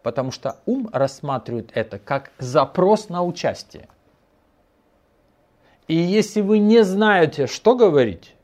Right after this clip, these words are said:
чтобы не активировать, то вы говорите, а ум активен. Поэтому на следующей встрече, прежде чем мы будем говорить с вами о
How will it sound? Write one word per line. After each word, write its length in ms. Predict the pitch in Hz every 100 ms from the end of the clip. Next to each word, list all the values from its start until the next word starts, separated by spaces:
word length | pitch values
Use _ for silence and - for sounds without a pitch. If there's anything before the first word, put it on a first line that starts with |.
| _
чтобы 380 | - 147 135 131
не 280 | 123 175 156
активировать, 880 | 143 - 156 135 104 87 - _ _ _ _ -
то 100 | 151
вы 80 | 277
говорите, 580 | 320 311 185 - - - _ _ _ _
а 120 | 120
ум 200 | 131 247
активен. 540 | 254 - - 98 92 98 _ _ _ _ _ _ _ _ _ _ _ _ _
Поэтому 300 | 165 180 196
на 80 | 190
следующей 420 | 214 214 185 190
встрече, 640 | 165 - 233 233 - 98 -
прежде 300 | 151 156 139
чем 240 | - 156
мы 80 | 156
будем 260 | 151 143 131
говорить 460 | 127 135 143 135
с 60 | -
вами 340 | 135 123 120 -
о 380 | 127 120 120